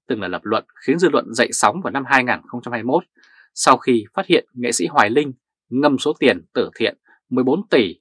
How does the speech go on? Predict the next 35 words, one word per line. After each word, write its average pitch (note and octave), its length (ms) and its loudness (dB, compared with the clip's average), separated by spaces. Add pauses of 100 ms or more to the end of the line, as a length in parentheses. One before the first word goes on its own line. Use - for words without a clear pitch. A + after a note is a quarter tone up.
mà A2 140 -6
người A2+ 180 -2
hâm D#3 180 -6
mộ A#2+ 300 0
gửi G#2 180 -8
Hoài F#2 180 -6
Linh A#2+ 340 -4 (420)
để B2+ 120 -8
chuyển A2 240 4
tới C#3 380 -4
đồng A#2+ 240 0
bào G#2 380 2 (100)
và F#2 80 -12
nạn G#2 200 0
nhân C3+ 320 -2 (120)
lũ B2+ 180 -2
lụt A#2+ 200 0 (340)
sau A#2 260 4
suốt E3+ 260 -4 (240)
nửa A#2 340 -4
năm. G2+ 260 -4 (1700)
Bây C#3 140 4
giờ A2+ 260 2 (220)
nghe B2+ 200 4
bà G2+ 280 4 (100)
Trương B2+ 220 2
Thị G#2+ 120 -10
Ngọc G2 160 -8
Ánh G#2 260 0 (100)
phát E3+ 200 0
biểu A2+ 320 0 (380)
mà C#3+ 160 4
lại C3 180 4
thấy D3 360 -4
buồn A2 260 -2